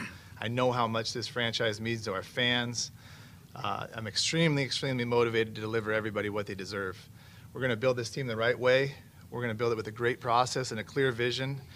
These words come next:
And you guys are gonna see that on the field with the energy, the passion, the toughness, the physicality, and all those things that are gonna resonate in the D M V area.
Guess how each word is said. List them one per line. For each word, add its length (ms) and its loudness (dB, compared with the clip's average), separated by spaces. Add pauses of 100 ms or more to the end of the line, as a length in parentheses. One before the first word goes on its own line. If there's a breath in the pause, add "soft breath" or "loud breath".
(200 loud breath)
And 100 -4
you 60 -2
guys 200 6
are 40 2
gonna 140 0
see 220 -2
that 180 4
on 100 0
the 80 -2
field 300 -2
with 160 -2
the 140 -4
energy, 520 0
the 120 -10
passion, 760 2 (300 loud breath)
the 80 -12
toughness, 520 -2
the 80 -6
physicality, 800 0
and 140 -6
all 200 0
those 220 0
things 220 -2
that 100 -4
are 100 -2
gonna 200 -6
resonate 600 -2
in 80 -10
the 80 -10
D 180 -6
M 140 -8
V 220 -6
area. 340 -6